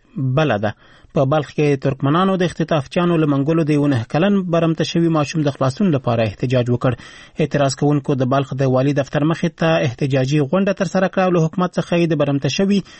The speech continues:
عبدالرؤف چې درې میاشتې مخکې له مزار شریف ښار څخه د وسلوالو کسانو لخوا وتښتول شو، د خوشي کېدو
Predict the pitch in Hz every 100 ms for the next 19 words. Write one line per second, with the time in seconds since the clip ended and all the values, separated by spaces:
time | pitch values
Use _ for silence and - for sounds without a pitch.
0 | - - - 160 147 170 175 196 - -
1 | 180 180 180 165 147 170 165 139 156 160
2 | - 160 143 143 156 139 151 135 160 156
3 | 160 - 147 143 135 135 143 147 139 -
4 | 143 139 131 156 190 180 - 185 180 -
5 | 180 165 - 143 143 135 135 151